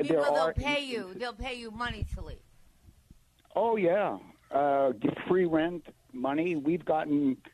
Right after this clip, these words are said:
Speaker 2: anywhere from, uh, you know, tens of thousands of dollars, and we've gotten, uh, our tenants over a million dollars, uh, uh, over a dozen times now.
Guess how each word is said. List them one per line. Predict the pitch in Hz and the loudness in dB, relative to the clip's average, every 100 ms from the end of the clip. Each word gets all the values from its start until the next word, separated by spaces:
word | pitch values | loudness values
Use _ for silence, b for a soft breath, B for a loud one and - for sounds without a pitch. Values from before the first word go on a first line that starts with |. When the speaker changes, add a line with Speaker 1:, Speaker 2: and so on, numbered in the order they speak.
| _ _ _ - | _ _ _ -2
Speaker 2:
anywhere | 123 165 147 135 131 127 | 0 2 4 4 4 2
from, | 135 120 120 117 117 117 | -2 0 2 0 0 -2
uh, | 117 113 113 110 113 | 0 0 0 2 0
you | 120 | -2
know, | 120 98 - | -2 -2 -2
tens | - 143 160 | -2 -2 -2
of | 135 | -4
thousands | - 110 117 110 110 | -2 0 0 -2 -6
of | - - | -10 -4
dollars, | 107 110 143 147 127 | 0 0 -2 -6 -10
and | 131 | -14
we've | 123 | -10
gotten, | - 127 127 127 131 127 _ _ _ _ _ | -4 -4 -4 -10 -16 -18 _ _ _ _ _
uh, | 127 | -6
our | 113 120 127 131 | -4 -2 0 0
tenants | - 135 139 139 | 0 0 0 0
over | 143 139 135 | 0 2 2
a | 120 | 2
million | 110 139 202 160 110 | 2 2 2 0 -2
dollars, | 107 104 113 113 120 117 - | 0 2 2 0 0 -6 -2
uh, | 120 120 120 120 - _ _ _ - | 0 2 2 0 -4 _ _ _ -6
uh, | - 117 | -2 0
over | 104 143 165 | 0 2 2
a | |
dozen | 135 139 160 165 151 | 0 0 0 -2 -2
times | 151 185 175 - | -2 0 -2 -4
now. | - 330 | -8 -12